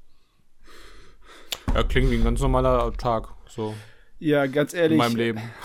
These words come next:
Speaker 2: wenn das
Speaker 1: <laughs>
Speaker 2: irgendjemand, irgendjemand rauskramt, das Gerät, und mich fragen würde, "Soll ich mir den angucken?", dann würd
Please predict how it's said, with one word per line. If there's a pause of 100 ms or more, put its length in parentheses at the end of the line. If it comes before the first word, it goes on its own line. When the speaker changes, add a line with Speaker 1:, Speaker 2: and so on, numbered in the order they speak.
(760)
Speaker 2:
wenn
das
Speaker 1:
<laughs>
Speaker 2:
irgendjemand,
irgendjemand
rauskramt,
das
Gerät,
und
mich
fragen
würde,
"Soll
ich
mir
den
angucken?", (340)
dann
würd